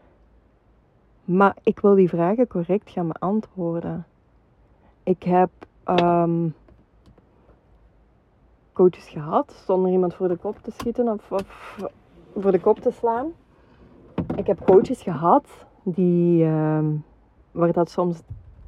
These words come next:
drie tot vijf dagen duurde voor er een antwoord kwam. En zo een coach wil ik niet zijn, <laughs> want, ehm, ja, dat was voor mij heel frustrerend, want ik wou vooruit geraken en dat ging niet.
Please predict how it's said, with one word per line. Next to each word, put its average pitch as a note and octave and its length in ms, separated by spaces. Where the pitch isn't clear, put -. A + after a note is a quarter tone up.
drie F3 200
tot G3+ 160
vijf F3 280
dagen F3 360
duurde F3 540
voor F3+ 560
er E3+ 140
een E3 120
antwoord F#3 440
kwam. E3 360
En E3+ 280
zo F#3+ 240
een F3 180
coach G#3+ 300
wil G#3 220
ik F3 160
niet G#3 760
zijn, G#3+ 640
<laughs> A#3 120
want, A#3 340
ehm, F3+ 500
ja, A#3 100
dat G#3+ 40
was F#3+ 180
voor F#3 100
mij F3 160
heel E3+ 160
frustrerend, G3+ 580
want F#3+ 140
ik F3 60
wou E3 160
vooruit D#3+ 300
geraken B3+ 580
en A3+ 120
dat F3+ 120
ging E4 240
niet. F3 180